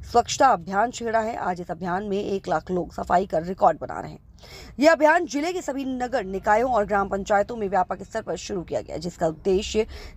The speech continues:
जन सहयोग से जिले की स्वच्छता में सुधार करना है। जिला कलेक्टर ने स्वच्छता की दिशा में पुरानी लेगेसी वेस्ट को भी हटाने के लिए प्रभावी योजना बनाकर का-, लागू करने के निर्देश दिए हैं। उन्होंने जोर दिया कि अभियान सिर्फ औपचारिकता नहीं, बल्कि इसे पूरी निष्ठा और कर्मठता के साथ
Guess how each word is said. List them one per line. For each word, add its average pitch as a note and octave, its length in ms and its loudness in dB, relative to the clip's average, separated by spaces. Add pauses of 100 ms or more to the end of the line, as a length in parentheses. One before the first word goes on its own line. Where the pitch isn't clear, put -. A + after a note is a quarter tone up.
जन C4 200 6
सहयोग A#3 520 2
से A#3+ 180 0
जिले A3 220 0
की G3+ 140 -12
स्वच्छता - 420 -4
में G3 100 0
सुधार E3 380 -2
करना D#3+ 240 -6
है। E3+ 120 -4
जिला E3 200 -4
कलेक्टर E3+ 400 -6
ने F3 160 0
स्वच्छता F#3+ 460 0
की E3 140 -4
दिशा F3 320 -4
में G3 220 0 (480)
पुरानी A#3 440 4 (360)
लेगेसी G#3 500 -4
वेस्ट G3+ 300 -6
को G3+ 140 0
भी F3+ 120 -2
हटाने F3+ 460 2
के F#3 140 -2
लिए F3+ 220 0
प्रभावी F#3 520 2
योजना F#3 520 -2
बनाकर F3 320 -4
का-, - 200 -10 (600)
लागू B3 380 6
करने C#4 360 2
के B3 200 -2
निर्देश A3 500 -2
दिए F3+ 160 -8
हैं। E3+ 100 -8
उन्होंने E3+ 280 -4
जोर F3+ 260 -2
दिया G#3 240 2
कि A#3 180 -2
अभियान F#3+ 360 2
सिर्फ - 320 -4
औपचारिकता F#3+ 580 0
नहीं, A3 260 0
बल्कि G3 360 -2
इसे G3 160 -4
पूरी F#3+ 220 -4
निष्ठा F3+ 380 0
और F#3+ 120 2
कर्मठता F3 500 -4
के F3 120 -10
साथ D#3 160 -2